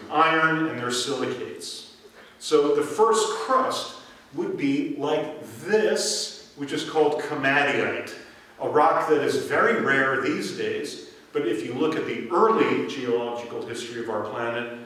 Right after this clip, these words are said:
is quite commonplace. It has a melting temperature that's something like two hundred degrees higher than our mantle is capable of achieving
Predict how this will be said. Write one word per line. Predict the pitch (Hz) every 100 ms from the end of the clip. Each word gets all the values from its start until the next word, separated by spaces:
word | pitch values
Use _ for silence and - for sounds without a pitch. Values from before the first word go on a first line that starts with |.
| - -
is | 127 -
quite | 147 - -
commonplace. | 131 123 117 110 107 - - - - - - -
It | 139
has | 135 127
a | 123
melting | 156 - 165 127 123
temperature | 120 123 120 123 120
that's | 117 110
something | 143 127 127 113
like | 107 107
two | - 127
hundred | 139 127
degrees | 123 123 120 117 117
higher | 117 139 139 - 117 - - - -
than | 139 151 160
our | 156 160 131
mantle | 131 143 147 143 120
is | 120 117 -
capable | 131 131 131 143 135 123
of | 120
achieving | - - 127 117 113 113 113 107